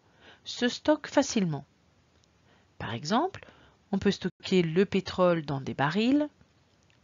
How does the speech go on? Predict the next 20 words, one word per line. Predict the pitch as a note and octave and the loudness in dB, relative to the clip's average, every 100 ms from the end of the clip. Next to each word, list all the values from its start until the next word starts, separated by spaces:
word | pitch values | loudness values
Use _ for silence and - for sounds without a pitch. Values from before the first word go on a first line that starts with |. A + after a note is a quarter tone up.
| _ - | _ -4
le | G#3+ A#3 | 2 4
gaz | F#3+ F3+ E3+ D3 - - | 6 6 6 2 -10 -10
dans | D3+ D3 | -4 -4
des | C3 | -4
bonbonnes | C#3+ D3 D3+ G3 D#4 G4 G4+ _ _ _ _ _ _ _ _ _ _ _ _ | -6 -4 2 2 2 -4 -6 _ _ _ _ _ _ _ _ _ _ _ _
et | - C4 | 4 4
le | A#3+ D#3+ | 4 2
charbon | - D3+ E3 A#3+ | -2 -4 -4 -2
dans | D#4+ C4+ | 2 2
des | G#3+ | 2
sacs. | F#3 - - - - _ _ _ _ _ _ _ _ _ _ _ _ _ _ _ _ _ _ _ _ _ _ _ _ _ _ _ _ _ _ _ _ _ _ _ | 0 -4 -10 -16 -20 _ _ _ _ _ _ _ _ _ _ _ _ _ _ _ _ _ _ _ _ _ _ _ _ _ _ _ _ _ _ _ _ _ _ _
Une | C4 C#4+ | 2 4
fois | F#4+ | 6
les | D#4+ | 6
ressources | C4 G3+ - G3+ - - | 4 -2 -6 -10 -10 -4
extraites | F#3 - - C#3+ A#3 - - _ _ _ - | -4 -4 -6 -2 -2 -4 -20 _ _ _ -2
ou | G3+ | 2
les | F#3 E3 | 2 0
énergies | E3+ D#3+ D#3+ F3+ | -2 -2 -4 -6
produites, | F3 - C4+ G3 E3+ - - | -10 -4 -6 -4 -10 -10 -16